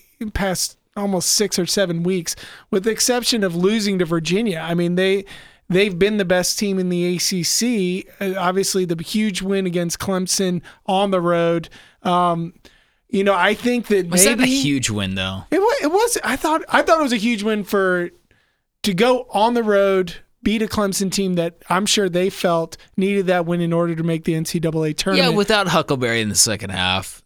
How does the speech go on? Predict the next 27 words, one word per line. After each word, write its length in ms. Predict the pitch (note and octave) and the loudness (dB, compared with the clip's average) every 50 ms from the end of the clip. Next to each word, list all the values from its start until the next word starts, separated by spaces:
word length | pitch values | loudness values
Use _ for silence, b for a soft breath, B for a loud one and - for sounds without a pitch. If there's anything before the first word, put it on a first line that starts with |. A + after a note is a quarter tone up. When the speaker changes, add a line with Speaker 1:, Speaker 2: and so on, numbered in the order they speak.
| _ | _
Speaker 2:
So 480 | - - - B2+ A#2 A2 G#2+ G#2+ G2 - - | 0 2 2 2 2 0 0 -2 -4 -4 -6
Speaker 1:
Oh, 120 | - G#3 F#3 - | -6 -6 -6 -6
poor 240 | - - D#4 D4+ A#3 - D#3 F3 | -6 -2 -2 -2 0 0 0 0
Speaker 2:
they 160 | D#3+ F#3+ G#3 A3 | 0 2 2 4
also 300 | A3+ A#3 - D#3+ - A3+ | 4 4 4 4 4 4
Speaker 1:
Huckleberry, 80 | G3+ | 4
Speaker 2:
had 100 | F#3 F#3 E3 | 4 4 4
a 20 | |
Speaker 1:
man. 60 | D#3 D#3 | 4 4
Speaker 2:
seven. 420 | D#3+ - - D3 C#3 C3+ C3+ C3 - - | 4 4 4 2 0 0 -2 -2 0 0
I 100 | C#3 F3+ | 0 0
felt 320 | F#3 - - A3+ A#3 A3 | 0 -2 -4 -4 -2 -2
like 160 | G#3+ F#3 F3 C3+ | -2 -2 0 0
they 100 | C#3 C3+ | 0 0
were 120 | A#2+ G2+ | 0 -2
dictating 540 | F#2 F2+ G2+ G2+ - - - F#2+ F2+ F2+ F2+ | -2 -2 -4 -4 -2 -2 -2 -2 -2 -2 -2
that 140 | F2+ F#2 - | -2 -4 -2
game. 180 | - G2+ G2 F#2+ | -2 -2 -2 0
I 120 | - B2 | 0 -2
know 220 | D3+ E3+ F#3+ G3 G3 | 0 0 0 0 0
that 120 | D#3 D#3+ A#2 | 0 -2 -4
you 200 | G#2 C#3 D3+ D3+ | -2 -2 0 0
were 120 | D3 C#3 | 0 0
all 280 | A2 G#2+ A2+ A#2+ B2 B2+ | 0 2 2 2 0 0
on 100 | A#2+ A2+ | 0 -2
the 80 | G#2 G2+ | -4 -4
Clemson 720 | - - - G#2+ G#2+ G2 - - A2 G2+ G2 F#2+ F#2 F2+ | -6 -6 -4 -4 -2 -2 -2 -2 -2 -2 -4 -4 -6 -8